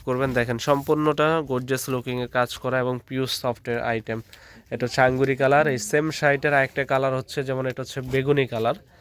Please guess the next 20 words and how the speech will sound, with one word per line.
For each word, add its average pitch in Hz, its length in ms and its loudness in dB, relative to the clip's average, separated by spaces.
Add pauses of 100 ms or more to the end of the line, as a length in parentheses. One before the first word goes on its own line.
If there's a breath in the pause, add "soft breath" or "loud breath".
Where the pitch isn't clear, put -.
(420 loud breath)
এই 123 100 -4
কালারটা 123 360 2
আপনারা 123 260 0
বুঝবেন, 120 460 0
কাজটাও 120 460 0
বোঝা 120 240 0
যাচ্ছে 117 320 -2
অনেক 117 200 0
সুন্দর 120 380 -2
কাজের 117 340 0
ভিতরে। 117 360 -4 (560 loud breath)
এবং 117 200 -8
ব্লাউজ 120 380 4
পিসটাও 123 420 -2
আপনাদেরকে 120 540 -2
দেখিয়ে 117 340 -2
দিচ্ছে 123 280 -4
যে 117 80 -2
ব্লাউজ 117 380 2
পিসটা 135 440 -2